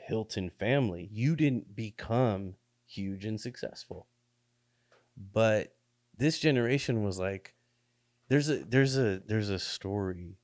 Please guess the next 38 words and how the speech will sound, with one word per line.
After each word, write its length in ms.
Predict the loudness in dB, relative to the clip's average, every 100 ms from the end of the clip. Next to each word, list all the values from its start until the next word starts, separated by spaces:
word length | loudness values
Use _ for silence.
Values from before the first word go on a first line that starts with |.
| _
that 120 | -10
somebody 360 | -6 -6 -6 -8
tells 360 | -4 -2 -2 -4
about, 500 | -6 -4 -4 -4 -8 _ _ _ _ -8
um, 360 | -6 -6 -10 -14 _ _ -10 -8
it's 140 | -4
about 260 | 0 0 0
poverty. 600 | 0 0 0 -8 -10 -16 _
And 160 | -6 -4
they, 160 | -4 -6
they 140 | -8
describe 760 | -6 -6 -6 -2 2 2 2 -6 _ _ -8
a 100 | -2
bunch 260 | -2 -2
of 80 | -4
kids 560 | -4 -2 -2 -4 -12 -16 _ _ _ -4
at 120 | -2
a 40 |
start 340 | -2 0 0 0
line 180 | -4
of 80 | -4
a 60 | -6
race. 380 | -6 -8 -10 -6
And 100 | -6
they 60 |
say, 140 | -6 -6
before 320 | -6 0 2
they 80 | 2
start 260 | 2 0
the 100 | -2
race, 380 | -4 -4 -6 -12 -16 _ _ _ _
you 80 | -6
know, 100 | -4
have, 380 | 0 2 2 -2 _ _ _ -6
okay, 180 | -2 -2
you, 560 | -2 0 4 4 2 -4
everybody 580 | -8 -4 -2 0 0 0
who's 540 | -2 -4 -2 -4 -8